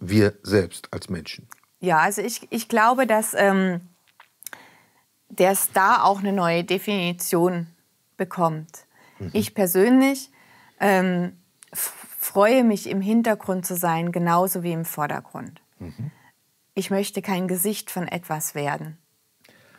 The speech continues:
Speaker 2: Momentan bin
Speaker 1: Ja.
Speaker 2: ich in den Interviews, zum Beispiel bei Cosmic Sine, weil wir online sind. Wenn wir vor Ort sind, dann sind wir viele Moderatoren.
Speaker 1: Mhm.
Speaker 2: Ich liebe es, die Gala zu moderieren. Ich liebe es auch, meine Führungsposition einzunehmen. Aber die Führung ist im Kreis.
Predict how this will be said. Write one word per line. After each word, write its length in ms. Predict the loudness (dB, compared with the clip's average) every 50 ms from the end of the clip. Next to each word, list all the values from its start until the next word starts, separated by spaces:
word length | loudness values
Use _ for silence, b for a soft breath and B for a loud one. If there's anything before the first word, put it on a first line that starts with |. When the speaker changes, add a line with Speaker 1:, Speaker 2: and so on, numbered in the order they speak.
| b b b b -18 -6 0
Speaker 2:
Momentan 680 | 2 2 4 4 2 0 -2 -2 0 2 2 2 2
bin 100 | 0 0
Speaker 1:
Ja. 80 | 0 0
Speaker 2:
ich 100 | 0 0
in 120 | 0 0 0
den 140 | 0 -2 0
Interviews, 560 | 0 0 0 0 -2 -2 -4 -4 -6 -6 -6
zum 140 | -6 -2 0
Beispiel 340 | 0 0 0 -2 -4 -2 0
bei 180 | 0 0 0
Cosmic 440 | 0 -2 -4 -4 -2 -4 -4 -6 -6
Sine, 420 | -4 0 2 4 4 4 2 0 -2 b b b b b b
weil 140 | -2 -2 0
wir 160 | 0 0 2 2
online 400 | 4 4 4 4 4 2 2 0
sind. 340 | 0 -2 -2 -2 -4 -6 B B B B B B B B
Wenn 220 | 0 2 2 4 4
wir 120 | 2 0
vor 240 | 0 0 0 0 2
Ort 300 | 4 4 2 2 0 -2
sind, 420 | -4 -4 -4 -4 -6 -8 -6 -4
dann 160 | -2 -2 -2
sind 280 | -2 0 -2 -2 -2 -2
wir 300 | -2 0 0 0 -2 -4 -8 _ _ _ _ _ _ _
viele 300 | -6 0 2 2 4 2
Moderatoren. 800 | 2 0 0 -2 -2 -4 -6 -8 -8 -12 -12 -12 -12 -14 -16 -14
Speaker 1:
Mhm. 340 | -10 -8 -6 -4 -4 -4 -4 -6 _
Speaker 2:
Ich 180 | -8 -6 -2
liebe 240 | 0 0 2 2 2
es, 140 | 0 0 -4
die 120 | -6 -2
Gala 400 | 0 2 2 4 4 2 0 0
zu 120 | -2 -4 -4
moderieren. 460 | -2 -2 -4 -4 -4 -6 -6 -6 -8
Ich 200 | -8 -10 -10 -8
liebe 160 | -6 -6 -4 -4
es 120 | -4 -4
auch, 100 | -4 -4
meine 220 | -4 -4 -4 -4
Führungsposition 1000 | -4 -4 -2 -2 0 0 -2 -4 -6 -6 -6 -6 -4 -6 -6 -6 -6 -8 -8 -6 -4
einzunehmen. 680 | -2 -2 0 -2 -2 -4 -6 -6 -6 -6 -6 -6 -8 -6
Aber 160 | -6 -6 -4 -4
die 100 | -6 -8
Führung 420 | -6 -4 -2 -2 0 0 -2 -4 -4
ist 120 | -6 -6
im 120 | -8 -8
Kreis. 500 | -8 -10 -10 -10 -10 -10 -12 -14 -16 -18